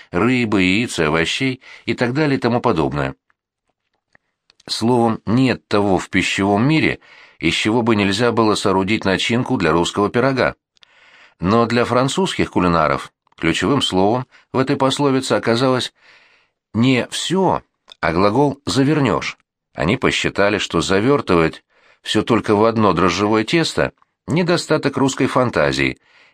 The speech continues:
и решили выдумать другие виды тестяных салфеток, в которые можно было бы заворачивать русские начинки. Собственно,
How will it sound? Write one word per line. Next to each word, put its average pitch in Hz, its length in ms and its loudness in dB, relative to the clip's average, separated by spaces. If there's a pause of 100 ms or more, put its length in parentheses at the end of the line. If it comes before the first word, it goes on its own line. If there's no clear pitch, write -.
(120)
и 82 100 0
решили 101 400 0
выдумать 98 460 0
другие 90 420 0
виды 95 360 -2 (400)
тестяных 107 500 0
салфеток, - 800 -2
в - 100 -20
которые 80 320 0
можно 82 280 2
было 80 220 2
бы 78 220 0 (260)
заворачивать 101 800 0
русские 95 380 0
начинки. 90 640 -2 (720)
Собственно, 85 680 -2